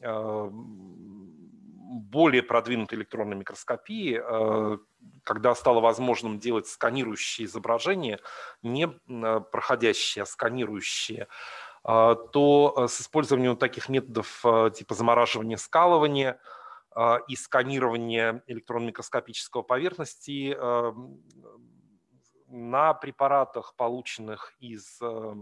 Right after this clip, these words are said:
нервно-мышечного окончания, э, лягушки, э, было показано, что, э, везикулы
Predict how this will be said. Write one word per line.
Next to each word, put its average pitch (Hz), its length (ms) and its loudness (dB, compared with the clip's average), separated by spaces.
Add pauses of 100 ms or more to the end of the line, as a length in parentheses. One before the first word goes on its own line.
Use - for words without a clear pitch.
(320)
нервно-мышечного 117 1000 -6
окончания, 104 640 -10 (560)
э, 107 260 -2
лягушки, 117 680 -8 (480)
э, 113 300 0
было 170 340 -2
показано, 139 640 -2
что, 135 640 -4
э, 120 320 -4 (300)
везикулы 156 1000 -8